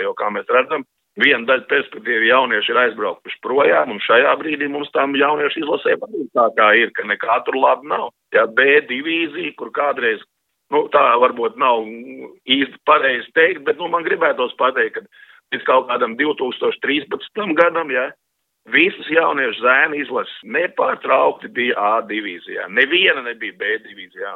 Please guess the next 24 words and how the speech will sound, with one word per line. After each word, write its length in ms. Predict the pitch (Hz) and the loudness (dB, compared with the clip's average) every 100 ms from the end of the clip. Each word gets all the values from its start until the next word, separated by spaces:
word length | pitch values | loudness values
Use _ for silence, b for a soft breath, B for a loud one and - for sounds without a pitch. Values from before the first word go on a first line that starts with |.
| 113 | -10
Nu, 140 | 151 | -10
un 80 | 147 | -8
tad 160 | 123 107 | -8 -6
sākās 400 | 139 104 101 95 - | -4 -2 -4 -8 -8
izkrit 320 | 123 - 107 - | -8 -8 -10 -8
viena, 320 | 127 180 139 | -2 0 0
izkrit 380 | 120 120 - 95 | -2 -8 -12 -12
otra. 400 | - 95 95 - - B B B B _ - | -8 -6 -6 -8 -18 B B B B _ -10
Un, 140 | 98 | -8
un, 220 | 104 113 110 | -6 0 0
un 80 | 104 | 2
principā 600 | 139 160 147 131 123 113 B B B - | 2 2 0 2 2 2 B B B 0
arī 220 | 135 139 | 0 0
tā 140 | - 127 139 | 0 -2 -2
nostāja 560 | 156 165 - 120 107 98 | -2 -2 0 -2 -2 -4
no 140 | 104 98 | -6 -2
Basketbola 480 | 139 - 120 107 95 | -2 -2 -6 -8 -4
savienības 560 | - 170 170 147 127 - | 0 2 2 0 -4 -4
tajā 300 | 151 131 120 | 0 2 2
laikā 380 | 113 120 123 101 | 2 2 0 -4
un 100 | 113 | -2
arī 160 | 120 110 | -2 -2
no 160 | 107 98 | -4 0
treneriem. 600 | 135 160 165 147 135 117 | 2 2 2 2 0 -2